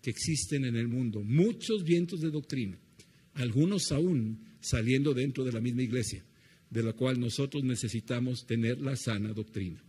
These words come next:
¿Sí estamos entendiendo eso? Ok, es un tema muy amplio, no me voy a quedar ahí. Ahora, en el versículo dos dice aquí, empieza el apóstol Pablo y empieza a hablar de siete,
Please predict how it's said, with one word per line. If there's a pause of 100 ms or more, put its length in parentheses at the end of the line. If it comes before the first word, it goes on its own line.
(380)
¿Sí
estamos
entendiendo
eso? (680)
Ok,
es
un
tema
muy
amplio,
no
me
voy
a
quedar
ahí. (680)
Ahora,
en
el
versículo
dos (140)
dice
aquí, (920)
empieza
el
apóstol
Pablo (680)
y
empieza
a
hablar
de
siete,